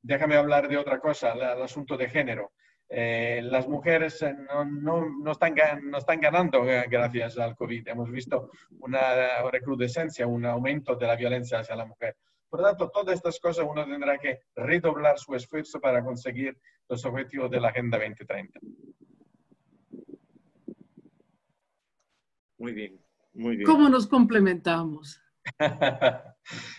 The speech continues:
Speaker 2: Em, eh,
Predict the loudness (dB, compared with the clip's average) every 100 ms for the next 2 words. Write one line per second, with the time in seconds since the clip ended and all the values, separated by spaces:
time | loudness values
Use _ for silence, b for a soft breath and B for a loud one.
0 | B _ _ _ _ _ _ _ _ _
1 | -20 -20 -16 -14 -14 _ _ _ -18 -18
2 | _ _ _ _ _ _ _ _ _ _
3 | _ _ _ -8 -6 -6 -8 -18 -20 _
4 | _ _ _ _ _ _ _ _ _ -6
5 | -4 -2 -4